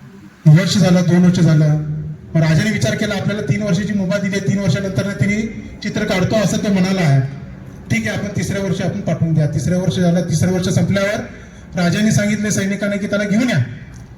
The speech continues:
तो येत नसेल तर त्याला पकडून आणा." सैनिक गेली, त्याला पकडले, त्याला आणलं, राजदरबारमध्ये उभा केलं. राजाने त्याला हुकूम सोडला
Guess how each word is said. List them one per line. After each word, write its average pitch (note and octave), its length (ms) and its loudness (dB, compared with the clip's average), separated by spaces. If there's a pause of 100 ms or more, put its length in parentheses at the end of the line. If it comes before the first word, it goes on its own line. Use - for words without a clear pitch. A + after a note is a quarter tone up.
(420)
तो G3 80 2
येत A3 200 0
नसेल A3+ 220 2
तर A#3 60 -2
त्याला A#3 320 -2
पकडून A#3+ 260 -2
आणा." D#3+ 240 2 (2000)
सैनिक F#3 280 6
गेली, A3 460 0
त्याला G#3+ 200 2
पकडले, G#3 600 0
त्याला F#3+ 220 -2
आणलं, F3+ 340 4
राजदरबारमध्ये F#3 720 2
उभा E3 200 2
केलं. E3 340 2 (840)
राजाने E3 380 2
त्याला G3+ 200 2
हुकूम A3 200 2
सोडला F#3 440 2